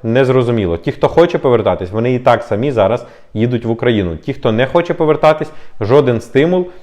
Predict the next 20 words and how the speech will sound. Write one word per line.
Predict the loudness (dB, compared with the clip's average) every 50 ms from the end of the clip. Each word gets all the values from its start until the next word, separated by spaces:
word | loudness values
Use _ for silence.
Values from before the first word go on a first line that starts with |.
| -18 -12 -8
їх, | -4 -2 -2 -2 -2 -4 -6 -6 -4
е, | -2 -2
не, | 0 0 0 2 2 2 2 0 0 0 0 0 0 -2 -2 -4 -4 -4
е, | -2 0 0 2 2 0 0 0 0 -2 -4 -6 -8 -4
якби, | -2 -2 0 0 0 0
не | 0 0
буде | -2 -2 -2 -2 -2 0 2 4 4 4 4 2 0 -2
спонукати. | -4 -4 -2 -2 -2 0 2 2 2 2 0 -2 -10 -12 -14 -18 -20 -16 -10 -2
Бо | 2 4 6 8 8 6 6 4 2
реально, | 2 4 6 6 6 4 2 0 -2 -4 -8 -12 -18 -20 -20 -20 -8 -2
е, | 0 2 2 2 0 -2
безкоштовного | -2 -2 -4 -2 -2 -2 0 2 2 4 4 2 2
житла | 2 0 2 4 4 4 4
в | 4
Україні | 0 -2 0 0 0 0 0 -2
ніхто | -2 -2 -2 0 0 0
нікому | 0 0 0 0 0 0 0
давати | 2 4 4 4 2 0 -2
не | -4 -4
буде. | -4 -4 -6 -6 -8